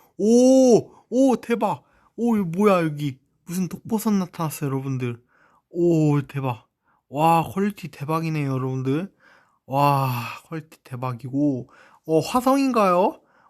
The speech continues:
와, 여기 화성이에요, 여러분들. 와, 뭐야, 여기. 와, 여기가 카오스 지역이래요, 여러분들. 와, 용 만나러 막. 용이 여기서 나타나나 봐요, 이제.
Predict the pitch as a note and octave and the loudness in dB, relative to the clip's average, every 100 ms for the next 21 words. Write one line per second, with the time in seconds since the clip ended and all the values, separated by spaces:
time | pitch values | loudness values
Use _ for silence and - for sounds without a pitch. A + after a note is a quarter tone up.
0 | _ D3 F3+ F#3+ E3+ D#3+ B3+ B3 C#4+ C4 | _ -8 -4 -2 -4 -6 -6 0 0 2
1 | F#3+ D3 C#3 C3+ D#3+ D4+ - _ _ _ | 2 0 0 0 -2 -4 -8 _ _ _
2 | _ _ _ C#3 F3 F#3+ F3+ C#3+ - - | _ _ _ -2 2 4 2 -6 -14 -10
3 | D#3 F#3 E3+ C3+ B2+ A2 _ _ _ _ | -4 0 0 -2 -6 -10 _ _ _ _
4 | _ _ _ - D3+ D3+ D#3 D3+ D3+ - | _ _ _ -6 0 2 0 -4 -10 -4
5 | B3+ C#4 C4 A3+ G#3+ D#3+ - D#3+ D3 C3 | 0 0 0 -4 -8 -10 -4 -2 -2 -2
6 | B2 A#2 A2 A2+ A2+ C#3 F3 A2 _ _ | -4 -4 -6 -6 -6 -6 -8 -10 _ _
7 | _ _ _ _ A2+ C3+ D#3 D#3+ D3 B2+ | _ _ _ _ -6 0 2 2 -2 -8
8 | - _ _ _ _ _ _ _ _ _ | -18 _ _ _ _ _ _ _ _ _
9 | _ C#3 D3+ F#3+ G#3 F#3+ F3 C#3 A#2+ A2 | _ -2 0 2 2 0 -2 -4 -6 -10
10 | _ _ _ _ _ _ _ D3+ F3+ E3+ | _ _ _ _ _ _ _ -6 -2 -2
11 | D3+ D#3+ D3 B2 - D#3 D3 B2+ A#2 G#2+ | -2 -4 -4 -6 -6 -6 -4 -4 -4 -6
12 | G#2 G#2+ | -10 -14